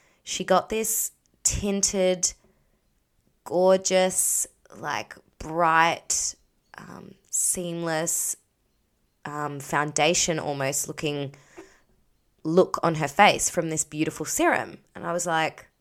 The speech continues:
"Wow, she looks flawless. What is that?" It is, and I bought it,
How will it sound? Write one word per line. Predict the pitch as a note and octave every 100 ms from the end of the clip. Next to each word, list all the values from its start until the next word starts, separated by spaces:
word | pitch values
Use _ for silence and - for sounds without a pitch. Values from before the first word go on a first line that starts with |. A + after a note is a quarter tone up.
| _ _ _ _
"Wow, | F#3 G3+ D3+ C3 -
she | - E3+
looks | F3 -
flawless. | - F3 E3+ A#2+ G3 -
What | - D#3 D#3+ E3
is | F3+ E3
that?" | B2 D3 G#3 - - - _ _
It | G3+ A3 -
is, | G#3 D#3+ E3 A#3+ C4 B3 -
and | E3+ E3+ E3 E3 D#3+ - -
I | D#3+
bought | D3 C#3
it, | - G#3